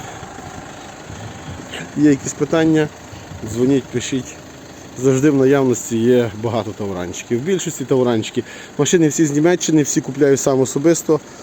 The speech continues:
Металолому в Україну не жену. Машини стараюся вибирати такі, щоб мені не було потім стидно людям за очі дивити.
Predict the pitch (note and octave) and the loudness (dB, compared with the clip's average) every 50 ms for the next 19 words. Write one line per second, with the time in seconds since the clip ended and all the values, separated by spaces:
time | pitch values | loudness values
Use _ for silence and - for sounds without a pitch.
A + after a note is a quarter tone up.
0 | - - - - C#3+ C#3+ C#3 - E3 D#3 D#3 D#3+ E3+ D#3+ D#3+ D3 C#3+ C#3 - - | -18 -18 -6 0 2 2 4 4 4 4 6 6 6 6 4 2 2 0 0 2
1 | D#3 D#3+ D#3 D3+ D3 D3 C#3 C3+ D3 D#3 E3 E3+ F3+ F3+ F3 C3+ A2 - - - | 4 6 6 6 6 4 4 4 6 6 6 6 6 4 2 -2 -10 -8 0 2
2 | C3+ C#3 C3 - D#3+ D3+ C3 - - C#3+ C#3+ C#3 C#3+ B2+ - C3+ C3 C3 A#2+ A#2 | 2 4 4 4 4 4 4 4 4 4 4 4 4 4 4 4 4 4 4 4
3 | C3+ C3 B2+ - - - - - - C3 B2+ A#2 - - - - - - - - | 4 2 2 0 -4 -10 -14 -6 -2 0 0 0 -2 -6 -18 -18 -18 -18 -16 -12
4 | - - D#3+ D#3 D#3+ D#3+ D#3 D3+ D3 D3 D3+ D3 C3+ B2+ C#3 C3 - C3 A#2+ - | -4 0 4 4 6 6 6 6 4 4 4 4 4 4 2 2 2 0 -2 0
5 | - D3 C#3 B2 C3 A#2+ A#2+ A2+ A#2+ A#2 - A#2+ G#2 G#2 F#2+ - G#2 G2 G2 F#2+ | 2 2 4 4 4 2 2 2 0 0 0 0 0 0 0 -2 -4 -4 -4 -6
6 | - - - | -6 -8 -8